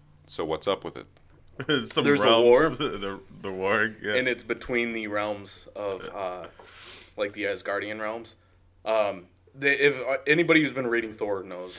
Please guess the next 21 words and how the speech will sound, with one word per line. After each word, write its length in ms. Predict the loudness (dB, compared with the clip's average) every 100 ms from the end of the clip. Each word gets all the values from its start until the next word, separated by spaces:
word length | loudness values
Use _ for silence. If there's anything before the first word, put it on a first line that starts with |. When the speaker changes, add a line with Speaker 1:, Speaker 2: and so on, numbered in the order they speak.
| -10
Speaker 3:
what's, 280 | -10 -10
uh, 240 | -14 -14 -18 -20 _ _ _ -6
Speaker 1:
Oh, 60 |
okay. 160 | -6 -6
Speaker 3:
going 100 | -14
on. 40 | -16 -14
Speaker 2:
That's 220 | -2 -2 0
crazy, 280 | 2 2
though, 240 | 2 -4 -4 -14 -10
'cause 120 | -2
I 120 | 4
Speaker 3:
And 160 | 4 4
Speaker 2:
wouldn't 180 | 4 2
Speaker 3:
Avengers. 220 | 0 -4
Speaker 2:
expect 360 | 2 2 2 -4
anyone 380 | -6 -6 -6 -8
to 120 | -10
be 280 | -10 -10 -10
on 120 | -10
a 240 | -10 -10 -8
X-Men 600 | -10 -10 -18 -18 -20 -20